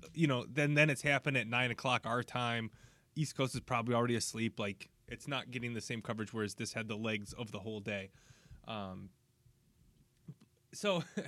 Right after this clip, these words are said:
<laughs> after the, or along with, uh, the, the sharing blame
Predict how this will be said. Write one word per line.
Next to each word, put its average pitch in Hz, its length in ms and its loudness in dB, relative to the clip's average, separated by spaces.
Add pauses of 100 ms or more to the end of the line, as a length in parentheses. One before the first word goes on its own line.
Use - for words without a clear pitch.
<laughs> - 340 -14
after 208 360 12
the, 143 400 8 (160)
or 143 140 -2
along 170 560 10
with, 117 260 4 (540)
uh, 110 420 -2
the, 117 340 -2
the 113 360 -2 (280)
sharing 127 500 2
blame 117 480 2